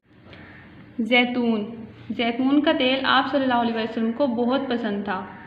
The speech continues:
और आप सल्लल्लाहु अलैहि वसल्लम रोटी को जैतून के तेल से तनावल फरमाते थे। जैतून के तेल के इस्तेमाल से इंसान दिल की और दूसरी बीमारियों से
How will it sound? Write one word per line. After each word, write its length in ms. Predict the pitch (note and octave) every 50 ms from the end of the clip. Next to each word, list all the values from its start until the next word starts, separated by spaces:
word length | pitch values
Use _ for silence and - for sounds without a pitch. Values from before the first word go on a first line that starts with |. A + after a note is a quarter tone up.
| - - - - - - A#3
और 80 | A#3+ -
आप 240 | A3+ A#3+ C4+ C4+
सल्लल्लाहु 320 | C#4 C#4+ C4+ C4 A#3+ A#3 A3+
अलैहि 160 | A3+ A3 A3
वसल्लम 360 | A3 - A#3 A3 A#3 B3+ B3+ A#3+
रोटी 300 | A3+ - - - C#4 C4+
को 180 | C4+ C4 C4+ C4+
जैतून 420 | C4 B3+ C4 - A#3 A3+ A#3 B3+
के 120 | A#3+ - A3
तेल 260 | C4 B3+ A#3 A3 A3 -
से 120 | - C4+
तनावल 340 | C4 - A#3+ G#3+ G#3 A3 A#3
फरमाते 460 | A#3 - B3 A#3 A3 F#3+ F#3 - F#3+ F#3+ -
थे। 140 | G3 F3 F#3 - - - - - - - - -
जैतून 500 | A3+ A3 A#3 A#3 A#3 B3+ C4+ C#4 C#4+ C#4+
के 100 | C#4 D#4 D#4
तेल 240 | D4 B3+ A#3+ A#3 A#3
के 60 | B3+
इस्तेमाल 440 | A#3+ B3 B3+ A#3+ A3+ G#3+ G#3 G#3 G#3+ -
से 80 | A#3+ B3
इंसान 600 | C4 - - A#3+ A#3 - A3+ G#3+ A3+ A#3 A#3 -
दिल 180 | G#3 G#3 G#3 G#3 G3+ -
की 140 | - C4+ C#4 C4+
और 140 | - B3 A#3
दूसरी 360 | G#3 B3 B3+ B3+ B3 D4 C#4+
बीमारियों 500 | A#3+ C4 B3+ A#3 G#3+ F#3+ F#3 G3 G3+ G#3 G#3
से 180 | - B3 C4